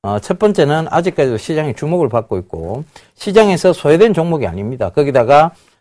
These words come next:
어, 강하게 상승 이후에 조정 폭이 깊었던 게 아니라 결과적으로 횡보가 나오면서 에너지를 축적하고 있어요. 그러면, 자, 거래량도 보시면 아시겠지만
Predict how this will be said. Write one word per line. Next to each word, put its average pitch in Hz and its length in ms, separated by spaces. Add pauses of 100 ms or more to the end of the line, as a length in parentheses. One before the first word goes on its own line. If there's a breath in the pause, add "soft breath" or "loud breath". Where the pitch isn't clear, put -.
어, 120 260
강하게 175 540
상승 220 400
이후에 175 240
조정 208 400
폭이 254 300
깊었던 160 440
게 92 100
아니라 95 420 (340)
결과적으로 190 480
횡보가 196 380
나오면서 135 420
에너지를 143 400
축적하고 110 540
있어요. - 220 (320)
그러면, 117 480 (300)
자, 127 380
거래량도 202 500
보시면 151 380
아시겠지만 147 640